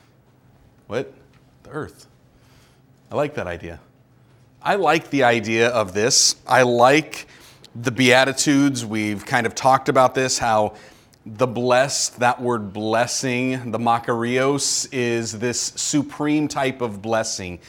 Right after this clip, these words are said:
It's that happiness that, uh, it almost, like, conveys that there's gonna be this celebration happening. And so every time I'm reading this, "Blessed are those, blessed are the, blessed are they."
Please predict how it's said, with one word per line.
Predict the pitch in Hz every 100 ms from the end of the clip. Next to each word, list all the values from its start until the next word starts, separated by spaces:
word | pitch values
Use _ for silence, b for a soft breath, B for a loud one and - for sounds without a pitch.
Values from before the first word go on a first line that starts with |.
| B B
It's | 110 -
that | 117
happiness | 117 - 131 131 127 110 107 98 -
that, | 92 104 101 - B B B
uh, | 104 107 110
it | 117
almost, | 135 156 165 - -
like, | 139 127
conveys | - 131 117 123 123 120 107
that | 92
there's | 113 107
gonna | 113
be | 107
this | 98 -
celebration | 123 113 104 104 104 - 98
happening. | 98 95 - 90 87 - b b b b b b b
And | - 113
so | 127
every | 135 165
time | 160 165
I'm | 170 156
reading | 156 131 92
this, | 90 95 -
"Blessed | 95 117 131 139 - - - B -
are | 107 104
those, | 95 85 82 87
blessed | 98 92 110 123 123 -
are | 127 107 98
the, | 90 80 85 90
blessed | 98 104 123 120 - -
are | 110 104
they." | 92 87 85 85